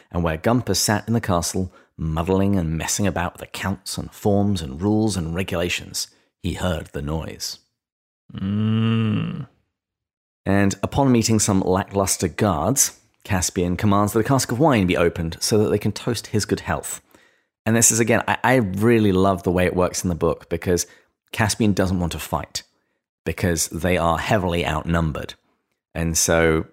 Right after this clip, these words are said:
Speaker 1: what he does to curry their favor is, "Well, I command you to go and, uh, drink some wine and toast my good health."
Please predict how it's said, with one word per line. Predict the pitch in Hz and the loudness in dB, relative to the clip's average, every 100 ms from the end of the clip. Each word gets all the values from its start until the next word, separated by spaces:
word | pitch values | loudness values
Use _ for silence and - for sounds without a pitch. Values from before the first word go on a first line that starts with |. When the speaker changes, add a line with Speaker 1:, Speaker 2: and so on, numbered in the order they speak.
| _ - | _ -14
Speaker 1:
what | 87 | -4
he | 92 | -2
does | 90 95 | 0 0
to | - | -2
curry | - 101 98 | -2 2 4
their | 90 | 2
favor | - 95 95 95 | 2 2 2 2
is, | 90 87 - | 2 2 -2
"Well, | - 107 101 87 | 0 2 2 0
I | - | -6
command | 92 110 127 143 | -2 2 4 4
you | 123 | 2
to | 104 | 2
go | 107 107 | 2 2
and, | 98 | 2
uh, | - - | -4 -4
drink | 120 120 | -2 0
some | - 113 95 | 0 2 4
wine | 104 95 87 | 4 2 0
and | 80 82 80 | -2 -4 -4
toast | - 107 - - | 0 0 0 -4
my | 87 90 | 0 2
good | 92 - | 0 -2
health." | 82 - - | -4 -6 -10